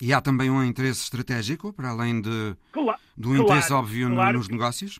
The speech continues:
Speaker 2: claro que há, que há um interesse estratégico, porque numa situação de confronto, como neste, eh, momento se encontram, ambos os lados, neste caso os Estados Unidos e do outro lado a, a Rússia, tentam, eh, marcar posições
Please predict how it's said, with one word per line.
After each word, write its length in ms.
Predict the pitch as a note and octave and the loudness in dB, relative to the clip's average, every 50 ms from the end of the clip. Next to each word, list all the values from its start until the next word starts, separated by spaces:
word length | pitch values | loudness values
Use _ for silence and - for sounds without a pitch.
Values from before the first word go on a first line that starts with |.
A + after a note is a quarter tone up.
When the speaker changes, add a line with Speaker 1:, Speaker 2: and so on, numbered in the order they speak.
| _ - | _ -10
Speaker 2:
claro 500 | - A3+ G#3+ G#3 G3 G#3+ A#3+ C4+ C#4 - | -8 -4 0 2 2 2 2 0 -2 -4
que 180 | - - C4 | -6 -4 -2
há, 200 | C4 B3+ A#3 G3 | 0 0 0 -2
que 160 | F3+ _ B3 A#3+ | -6 _ -8 -6
há 80 | A#3+ | -6
um 100 | A#3+ A#3 | -6 -8
interesse 400 | A#3 A3+ G3+ - A3 A#3+ G#3+ G#3 - - - | -10 -12 -12 -10 -8 -8 -8 -8 -10 -16 -16
estratégico, 760 | - G#3+ G3 F#3+ - F#3 E3 C#3 - - - _ _ _ _ - | -10 -8 -8 -6 -6 -8 -8 -8 -10 -16 -20 _ _ _ _ -4
porque 640 | G3+ A#3+ B3 G#3+ - - B3+ C#4 C#4+ B3 A3+ G3 F#3 | 0 0 0 0 0 0 2 2 4 4 4 2 0
numa 420 | F#3 G#3 A#3+ C#4 C4 A#3+ A3+ G#3 G#3 - | -2 -4 -2 0 0 2 0 0 -2 -4
situação 640 | C#4 C#4+ - - B3 A3 G3+ - - G#3+ F#3 F3+ | -6 -6 -6 -4 -4 -6 -4 0 0 0 0 -2
de 100 | E3+ F3 | -4 -10
confronto, 600 | - - A3 G3+ F#3+ - G3+ F#3 F3 E3+ E3 - - | -8 -6 -4 -4 -4 -2 -2 -2 -2 -4 -6 -8 -2
como 160 | - G3+ G3 | 0 2 4
neste, 260 | G#3+ A#3 A#3+ G#3 - - - _ _ - | 6 4 4 2 0 -4 -14 _ _ 0
eh, 240 | G#3 F3 F3 F3 E3+ | 2 4 4 2 2
momento 440 | E3+ F#3 G#3 G#3 G#3+ G3 F3 - - - | 0 -2 0 0 0 0 -2 -4 -6 -4
se 80 | G#3 | -4
encontram, 600 | G3+ F#3+ - F#3 F3+ E3 D#3 C#3+ - D#3+ D#3 F3 - - - | -2 -2 -2 -4 -4 -4 -6 -6 -10 -12 -12 -12 -8 -4 -2
ambos 300 | C#4+ D4 C#4 G#3+ F#3 F3+ | -2 -2 -2 -6 -8 -10
os 160 | G3+ - - | -12 -8 -2
lados, 400 | G3+ G3+ G3+ F#3+ F#3 E3 F3 F#3+ - - - | 2 4 4 4 2 0 -4 -12 -18 -16 -14
neste 220 | F#3+ E3+ - _ | -14 -14 -14 _
caso 220 | - A3 G#3 F#3+ - | -4 -2 -2 -2 -4
os 160 | - - - | -10 -20 -12
Estados 320 | - - A3 G3 - - - | -6 -4 -2 -2 -4 -6 -10
Unidos 580 | F3+ F#3+ A3 A#3 A3+ G3+ D#3 F3 F3 E3 D#3 - - | -8 -4 -4 -2 -4 -4 -6 -12 -18 -20 -20 -20 -18
e 320 | F#3 E3 E3 D#3+ D#3 D#3 D3 | -18 -16 -16 -16 -18 -12 -4
do 80 | D#3+ | 0
outro 280 | G3 G3 F#3+ - F3 F3 | 0 0 0 -2 -2 2
lado 500 | F#3+ G#3+ A3+ A3 G3+ F3 D3 F3+ E3+ E3+ | 4 6 6 6 4 2 0 -6 -10 -10
a, 220 | E3 D#3+ E3 F#3+ A3+ A3 | -8 -8 -8 -10 -6 -4
a 80 | G#3 | -4
Rússia, 560 | F#3 - F#3 F3+ - - - F#3 E3+ E3+ E3 - _ _ | -4 -4 -8 -12 -14 -16 -14 -10 -10 -10 -10 -10 _ _
tentam, 600 | - C4 B3+ A#3 A3 G3+ G#3 A3 A3 G#3 G#3+ A3 B3 _ _ _ _ - | 2 4 4 4 2 -2 -4 -6 -6 -6 -8 -12 -18 _ _ _ _ 2
eh, 200 | G#3+ G#3 G3+ G3 | 4 4 4 4
marcar 480 | G3+ A3+ C4 B3 - - C4+ B3+ G#3 | 2 -2 -4 -6 -4 -2 -2 -2 -2
posições 800 | - _ F3+ E3+ - G#3 - - - A3 A3 G#3+ A3 A3+ B3 B3+ | -4 _ -14 -20 -18 -18 -18 -16 -16 -14 -12 -10 -10 -10 -12 -16